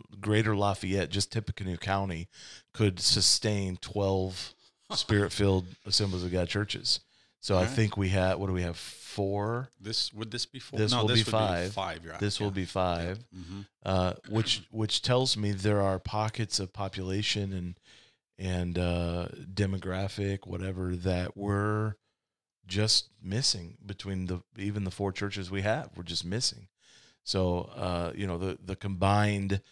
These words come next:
Speaker 1: attendance, not that the Assemblies of God or whatever is the only way to go. I realize there are other good, really good churches here in Lafayette, but,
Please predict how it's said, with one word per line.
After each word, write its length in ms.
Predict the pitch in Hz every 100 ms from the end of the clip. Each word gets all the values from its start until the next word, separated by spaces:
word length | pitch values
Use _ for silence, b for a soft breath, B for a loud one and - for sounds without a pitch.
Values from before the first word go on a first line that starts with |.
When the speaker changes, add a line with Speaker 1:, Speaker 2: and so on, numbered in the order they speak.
| b b b -
Speaker 1:
attendance, 840 | 101 - 110 110 98 92 - -
not 200 | 113 123
that 260 | 113 95 98
the 60 | 107
Assemblies 440 | 92 113 104 95
of 100 | 92
God 320 | 98 95 95 87
or 220 | 90 92
whatever 400 | 90 92 92 90
is 100 | 90
the 120 | 90 -
only 260 | 95 92
way 160 | 87 87
to 80 | 80
go. 320 | 107 101 85
I 140 | 90
realize 420 | 95 101 95 87
there 140 | 85 85
are 100 | -
other 200 | 92 92
good, 360 | 87 92 87
really 220 | 92 92 87
good 160 | 92
churches 440 | - 92 85 87 87
here 340 | 90 85 85 B B B B B
in 120 | 98
Lafayette, 560 | 92 87 - 85 92 82
but, 160 | 87